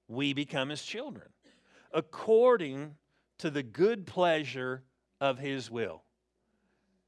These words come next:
You might have got saved because you thought, "Hey, this helps me not to go to hell. My, my, li-, my life is miserable, and so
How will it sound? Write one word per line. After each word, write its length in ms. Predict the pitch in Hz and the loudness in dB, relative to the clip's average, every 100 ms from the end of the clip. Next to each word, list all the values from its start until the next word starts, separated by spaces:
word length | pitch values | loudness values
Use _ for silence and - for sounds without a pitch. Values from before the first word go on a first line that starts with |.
| _ _ _ | _ _ _
You 300 | 139 202 285 | -4 -2 2
might 320 | 220 180 170 | 2 2 0
have 160 | 131 113 | -2 2
got 260 | 143 185 | 2 2
saved 320 | - 165 170 | -2 0 0
because 400 | 123 120 139 123 | -4 -6 -4 -4
you 140 | 117 131 | -6 -6
thought, 300 | 135 113 104 | -2 -2 0
"Hey, 240 | 151 113 | 0 0
this 180 | 110 143 | -4 -4
helps 320 | 139 123 - | -2 -2 -4
me 160 | 131 127 | -10 -4
not 240 | 117 120 | -4 -6
to 80 | - | -8
go 160 | 120 110 | -4 -4
to 80 | 95 | -4
hell. 400 | 117 120 202 _ _ _ _ _ _ _ _ _ | 0 0 -2 _ _ _ _ _ _ _ _ _
My, 200 | 143 131 | -2 -2
my, 280 | 127 120 120 117 | 0 -2 -2 -2
li-, 260 | 123 117 | 0 0
my 260 | 123 123 120 | -2 -2 0
life 340 | 117 113 - | 0 -2 -4
is 240 | 104 101 107 | -12 -10 -4
miserable, 720 | 139 160 147 156 156 190 247 _ _ _ _ _ _ _ _ _ _ _ _ _ | -2 -2 -4 -6 -2 -4 -4 _ _ _ _ _ _ _ _ _ _ _ _ _
and 540 | 175 175 156 139 131 - _ _ - | 2 2 2 -2 -8 -14 _ _ -12
so 520 | - 151 131 123 | 0 2 2 0